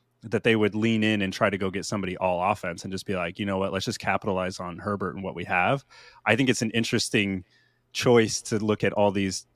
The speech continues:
ground and pound kind of defensive guys that aren't really what you see. So I don't know how they're viewing Herbert, or is it really just kind of protecting him with the defense? But that was the only thing that really stood out to me. It was, like, who they're interviewing.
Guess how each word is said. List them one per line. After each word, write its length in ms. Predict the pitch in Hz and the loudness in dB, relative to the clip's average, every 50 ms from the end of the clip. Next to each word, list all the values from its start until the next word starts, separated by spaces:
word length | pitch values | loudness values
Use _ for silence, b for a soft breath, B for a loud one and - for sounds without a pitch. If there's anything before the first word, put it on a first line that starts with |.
| 123 110 | -10 -2
ground 320 | 107 107 101 98 101 101 | 2 2 4 4 2 0
and 140 | 98 98 95 | -2 -4 -4
pound 340 | 101 104 98 95 92 92 - | -4 -2 -2 -2 -4 -6 -4
kind 180 | 104 101 98 | -4 -2 -2
of 120 | 95 90 92 | -2 -4 -6
defensive 500 | 98 - - 107 104 101 - 110 92 - | -8 -6 -4 -6 -4 -4 -4 -6 -6 -4
guys 400 | 104 92 90 87 90 98 - - - | -4 -2 -2 -2 -4 -6 -8 -4 -2
that 220 | 101 92 92 - _ _ _ _ _ - | -2 -2 -2 -6 _ _ _ _ _ -6
aren't 220 | 104 104 101 95 - | -4 -4 -4 -4 -2
really 460 | 98 98 98 95 95 92 90 90 90 | -2 -2 0 0 0 -2 -4 -4 -6
what 280 | 101 101 - 101 95 85 | -10 -8 -8 -6 -6 -6
you 100 | 92 - | -6 -8
see. 180 | - 117 104 | -4 -4 -2
So 140 | 95 - 110 | 0 2 6
I 80 | 113 143 | 6 6
don't 120 | 156 131 | 6 6
know 120 | 131 127 110 | 4 4 6
how 140 | 117 110 | 4 4
they're 200 | 98 104 110 123 | 4 4 4 2
viewing 320 | 123 127 139 139 143 143 131 | 4 2 0 0 0 0 -2
Herbert, 440 | 120 139 135 135 151 156 151 - - | 0 -2 0 0 0 0 -2 -2 -2
or 180 | 107 101 98 95 | -2 0 0 0
is 140 | 95 95 | 0 -2
it 120 | 98 95 - | -4 -4 -2
really 240 | 101 101 101 98 95 | 0 0 2 0 0
just 160 | 101 98 - | -2 -4 -4
kind 200 | - 110 98 95 | -4 -4 -4 -4
of 40 | - | -6
protecting 440 | - 98 - 107 98 - - 110 | -8 -6 -4 -4 -4 -4 -4 -4
him 80 | 104 98 | -2 -2
with 100 | 98 87 | -2 -4
the 80 | - 87 | -6 -6
defense? 440 | 92 95 101 - 127 123 127 120 | -6 -6 -4 -2 -2 -2 -2 -4
But 200 | - - 92 85 - b b b b b b - | -4 -6 -6 -6 -6 b b b b b b 6
that 80 | 131 | 6
was 80 | 139 123 | 6 6
the 60 | 127 | 4
only 140 | 123 120 110 | 2 2 0
thing 140 | 113 110 104 | -2 -2 -4
that 100 | 98 95 | -2 -2
really 180 | 101 101 98 | -2 -4 -4
stood 200 | - - - 101 | -4 -4 -2 0
out 120 | 98 98 - | 0 -2 -2
to 60 | 104 | -4
me. 100 | 104 98 | -4 -4
It 40 | 95 | -2
was, 80 | 92 92 | -2 -2
like, 160 | 95 90 87 | -4 -4 -4
who 200 | - - 117 110 | -2 0 2 2
they're 160 | 98 98 95 | 2 2 0
interviewing. 560 | 85 95 98 101 92 104 110 110 113 120 123 | 0 -2 -4 -4 -4 -4 -4 -4 -4 -4 -6